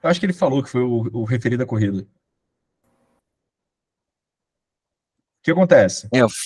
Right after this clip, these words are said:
Speaker 2: falei que é a corrida que terminou na, na, na falta, né?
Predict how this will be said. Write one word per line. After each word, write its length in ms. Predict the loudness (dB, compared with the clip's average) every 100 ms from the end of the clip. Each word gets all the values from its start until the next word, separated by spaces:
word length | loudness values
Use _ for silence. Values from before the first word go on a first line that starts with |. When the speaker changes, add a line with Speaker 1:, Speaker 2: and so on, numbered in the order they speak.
| -6
Speaker 2:
falei 180 | 0 2
que 120 | 4
é 260 | 2 4 2
a 40 |
corrida 440 | -2 -6 -4 -2 0 0 2 0 -2 _ _ _ _ _ _ _ -20 -20 -20 _ _
que 120 | -10 -2
terminou 560 | 0 0 -2 -2 -4
na, 340 | -4 -4 -4 -4
na, 140 | -4
na 200 | -4 -4
falta, 360 | -2 -2 -2 -8
né? 140 | -12